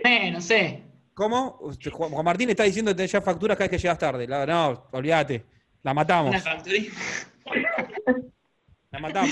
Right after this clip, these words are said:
Speaker 2: porque a-, aparte a-, a-, hace, hace, hace, hace, hace jugadas, ¿viste? No, no, no, no, no es, es,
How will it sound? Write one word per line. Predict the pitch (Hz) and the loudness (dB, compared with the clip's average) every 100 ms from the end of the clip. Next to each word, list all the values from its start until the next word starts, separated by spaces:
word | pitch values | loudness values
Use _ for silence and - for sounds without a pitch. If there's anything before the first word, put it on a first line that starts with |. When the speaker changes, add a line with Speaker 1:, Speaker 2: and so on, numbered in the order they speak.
| 277 | 0
Speaker 2:
porque | 185 | -2
a-, | 143 147 151 | 0 0 0
aparte | 160 165 214 220 | 0 -2 0 0
a-, | 190 185 | 0 0
a-, | 165 202 175 202 | -2 -6 -4 -4
hace, | 214 202 | -2 -4
hace, | 190 190 - | -4 -6 -8
hace, | 185 202 139 | -4 -4 -4
hace, | 170 - 175 _ - | -6 -8 -14 _ -6
hace | 190 190 | -4 -2
jugadas, | 170 170 196 202 190 170 151 160 | -4 -2 0 2 2 0 -2 -4
¿viste? | 175 165 | -6 -8
No, | 165 | -8
no, | 170 | -6
no, | 170 | -6
no, | 170 | -6
no | 175 | -4
es, | 185 156 180 | -6 -6 -12
es, | 170 - | -14 -18